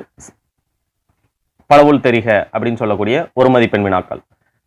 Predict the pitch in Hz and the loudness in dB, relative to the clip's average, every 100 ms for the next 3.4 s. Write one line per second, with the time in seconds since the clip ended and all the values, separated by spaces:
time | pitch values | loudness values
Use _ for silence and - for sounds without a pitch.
0 | 117 120 151 180 175 151 143 131 120 127 | 0 4 4 4 2 2 0 2 2 2
1 | 113 113 120 110 107 101 104 123 156 - | 4 4 4 0 2 0 0 -4 -4 -4
2 | 127 147 156 151 151 127 123 120 113 110 | -2 0 2 2 4 4 4 4 4 2
3 | 107 117 110 113 | 0 -2 -2 -2